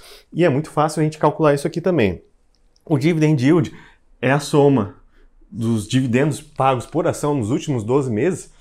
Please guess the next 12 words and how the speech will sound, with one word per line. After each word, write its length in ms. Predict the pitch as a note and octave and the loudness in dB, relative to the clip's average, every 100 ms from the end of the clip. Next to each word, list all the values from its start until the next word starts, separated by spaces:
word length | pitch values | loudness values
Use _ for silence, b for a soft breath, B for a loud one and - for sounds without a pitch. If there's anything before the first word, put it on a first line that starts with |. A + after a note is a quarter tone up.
| b b _ | b b _
que 100 | B2+ | -4
a 20 | |
gente 220 | A#2+ B2 | -4 -4
vê 240 | A2 B2 A#2 | -4 0 -2
aqui 420 | A2+ B2 G#2 - b b b | -2 -4 -4 -6 b b b
que 160 | - A2+ | -12 -12
foi 260 | - A#2 G#2 | 2 2 2
de 180 | F#2+ | 0
noventa 420 | A2 A2+ G#2+ F#3+ E3+ | 2 2 2 0 2
e 40 | |
nove 220 | B2 A#2 | 2 0
centavos, 760 | - A2 A2 G#2 C3+ F#3 - | 0 -2 0 0 0 -4 -14